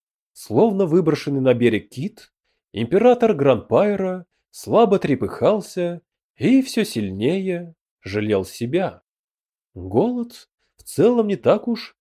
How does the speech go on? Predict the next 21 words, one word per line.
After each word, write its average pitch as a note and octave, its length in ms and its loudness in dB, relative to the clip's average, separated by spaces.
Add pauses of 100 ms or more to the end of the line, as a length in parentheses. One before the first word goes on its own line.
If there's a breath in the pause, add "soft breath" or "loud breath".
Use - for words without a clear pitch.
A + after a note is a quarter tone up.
его G2+ 300 -4
и G#2 100 -2
мучил. C3 580 -8 (640)
Удивительное A2 640 -2
дело, G2 580 -4 (460)
но A#2 180 4
оставшись G#3+ 560 -2
без C#3 180 2
еды A#2 520 0 (120)
на G#2+ 120 -2
целых G#2+ 380 -2
два G2 180 0
дня, F2+ 400 -10 (720)
император A#3+ 600 2
страдал A2+ 460 2
меньше, G#3 720 -4
чем - 240 -4
предполагал. C#3+ 920 -4 (640)
С - 140 -20
его G#2+ 220 2
стороны A2 640 0